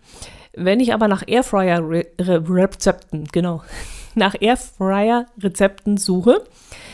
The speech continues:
werden mir zu fünfundneunzig Prozent fleischhaltige Rezepte angezeigt. Das meiste beinhaltet dann Hühnchen in jedweder Form, also Schenkel, Brust und Flügel,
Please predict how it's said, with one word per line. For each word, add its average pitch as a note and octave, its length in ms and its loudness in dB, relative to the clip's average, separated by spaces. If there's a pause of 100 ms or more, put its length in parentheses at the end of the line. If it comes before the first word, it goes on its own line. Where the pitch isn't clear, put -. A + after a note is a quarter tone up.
(320)
werden G#3+ 340 0
mir C4 160 0
zu G3 140 -4
fünfundneunzig D#4 680 -2
Prozent G3 640 -2
fleischhaltige G3+ 920 0
Rezepte G3 460 -4
angezeigt. D#3 640 -6 (720)
Das F3+ 160 -4
meiste A3 320 2
beinhaltet A3+ 540 2
dann G3 140 4
Hühnchen C#4 500 0
in G3+ 320 -2
jedweder G3 580 -2
Form, F3+ 400 -2 (320)
also F3+ 400 -2
Schenkel, G3+ 300 0
Brust F3 320 -4
und E3 120 -6
Flügel, B3+ 300 2